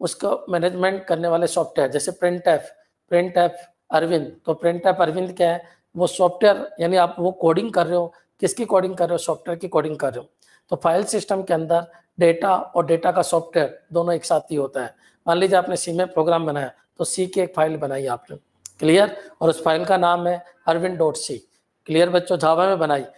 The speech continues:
तो Java, क्लियर, डॉट Java लगा देते हो, arvind dot Java लगा देते हो। वीबी में बनाई तो arvind dot V B बना देते हो। उसके अंदर डेटा भी है और उसके अंदर सॉफ्टवेयर भी है।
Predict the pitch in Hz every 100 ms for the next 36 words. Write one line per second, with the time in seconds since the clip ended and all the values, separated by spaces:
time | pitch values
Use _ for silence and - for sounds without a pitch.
0 | _ - 156 160 160 185 190 - - 170
1 | - _ _ _ 160 170 190 - - _
2 | 180 175 165 175 175 180 175 175 175 175
3 | 180 175 - 156 180 175 165 165 170 175
4 | 175 175 175 175 180 170 _ _ _ 180
5 | 202 196 185 180 180 180 165 175 175 170
6 | - 160 185 185 180 175 175 190 175 175
7 | _ _ 170 - 180 180 151 156 160 170
8 | 196 185 180 180 - - 175 175 185 170
9 | 170 - 160 - 170 147 135 127